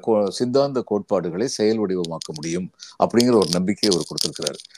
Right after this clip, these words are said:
அப்ப they may think this is a price we have to pay and he may think this is the advantage I have to take.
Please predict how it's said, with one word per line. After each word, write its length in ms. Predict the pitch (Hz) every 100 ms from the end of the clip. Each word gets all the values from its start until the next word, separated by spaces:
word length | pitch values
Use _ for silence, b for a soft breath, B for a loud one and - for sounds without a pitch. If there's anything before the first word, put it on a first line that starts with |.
| -
அப்ப 220 | - 202
they 220 | 139 151 175
may 100 | 165
think 260 | 180 165
this 140 | 139 147
is 160 | 139
a 40 | 117
price 280 | 113 117 98
we 120 | 101
have 140 | 101 98
to 220 | 82 87
pay 60 | - - _ b b _ _ _
and 160 | - 123
he 280 | 123 165 165
may 60 | 160
think 180 | 156
this 160 | 123 160
is 180 | 147 120
the 80 | 104
advantage 400 | 117 117 123 101
I 160 | 98
have 120 | 104 95
to 260 | 87 -
take. 260 | - -